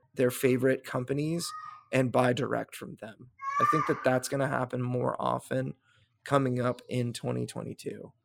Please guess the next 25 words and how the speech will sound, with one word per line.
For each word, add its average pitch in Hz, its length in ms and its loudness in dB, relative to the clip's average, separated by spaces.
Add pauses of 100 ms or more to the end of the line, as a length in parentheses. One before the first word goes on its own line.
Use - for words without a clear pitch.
(500)
because 127 320 2
distribution, 127 920 2 (500)
a 123 80 4
lot 127 260 8
of 135 100 4
retailers 135 640 4
are 127 140 6
like, 120 280 4
"Hey, 165 280 2
you 123 140 2
know, 127 120 2
your 127 160 2
product 135 400 2
is 123 200 -6
out 123 140 4
of 123 80 -2
stock," - 580 4
or 123 240 2
whatever 120 380 2
to, 120 320 0 (320)
to 127 360 2
clients 143 420 0
of 127 80 0
ours. 127 200 4
And 123 380 2